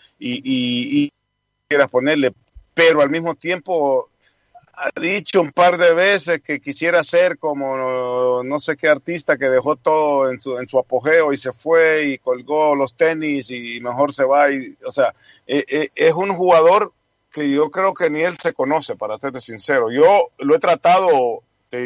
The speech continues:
dijera, no te, no te digo que somos amigos, pero lo he tratado cuando grabábamos el podcast y obviamente los años que estuvo aquí con nosotros, pero no,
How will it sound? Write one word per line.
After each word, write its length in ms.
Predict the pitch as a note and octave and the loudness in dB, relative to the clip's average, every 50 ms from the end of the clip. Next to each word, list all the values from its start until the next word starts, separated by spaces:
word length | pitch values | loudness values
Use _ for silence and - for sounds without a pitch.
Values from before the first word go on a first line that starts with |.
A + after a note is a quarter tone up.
| A#2+ A#2+ | -6 -4
dijera, 340 | A#2 A2+ A#2 B2+ C#3+ D#3 D3 | -4 0 0 0 0 0 -2
no 180 | C3 C3 C#3 C#3 | -2 -4 -4 -4
te, 240 | - D#3 D3+ D3 D3 C#3 | -2 -4 -4 -4 -4 -4
no 160 | C#3 C#3 C#3+ | -4 -6 -6
te 120 | C#3+ C#3 | -6 -8
digo 140 | D3 D3+ D#3+ | -6 -6 -4
que 100 | D3+ D3 | -4 -4
somos 300 | C#3 D3+ C#3+ D3+ D3+ C#3 | -4 -4 -2 -2 0 2
amigos, 360 | C#3 C3 D3 F3 F3+ E3 C#3+ - | 2 2 0 0 0 -2 -2 -2
pero 140 | - B2 B2 | -2 -4 -4
lo 100 | B2+ C3 | -4 -4
he 40 | - | -2
tratado 500 | - D#3 C#3+ - D#3+ D3+ D3+ E3 D#3+ C#3+ | -2 -2 -2 0 0 2 2 2 2 0
cuando 280 | - C3+ B2 A#2+ A#2 A2+ | 0 -4 -4 -4 -6 -6
grabábamos 500 | A2+ A#2 A#2 B2 C3+ D3 D3 D3 C#3+ C#3 | -2 0 2 4 4 4 4 2 -2 -2
el 80 | C#3 | -4
podcast 640 | - - C3+ C#3+ D3+ D3+ _ - E3+ D#3+ D#3 C#3+ - | -6 -6 -6 -6 -6 -6 _ -2 -2 -2 -2 -4 -8
y 240 | A#2+ A2+ A2 G#2+ G#2+ | -12 -14 -14 -10 -8
obviamente 480 | A2 A#2 B2 B2 A2+ B2 C3+ B2+ - B2+ | -6 -2 -2 -2 -2 -4 -8 -6 -8 -6
los 180 | A#2 A2+ G#2 | -6 -6 -4
años 220 | B2+ B2+ C3 B2+ - | -4 -4 -4 -4 -8
que 60 | B2 | -10
estuvo 240 | A#2 - C3+ B2+ A#2+ | -10 -8 -6 -6 -6
aquí 160 | A2+ - C3 | -6 -6 -10
con 120 | - B2 A2+ | -10 -8 -8
nosotros, 380 | A2+ - - C#3+ C3 - A2+ - - | -8 -4 -4 -4 -4 -4 -8 -4 -2
pero 200 | A#2+ A2 A2 A2 | -2 -2 -2 -2
no, 560 | A#2+ C3 C#3 D3 D3+ D3+ D3+ D3+ D3 B2+ | 0 2 4 4 4 4 4 2 0 0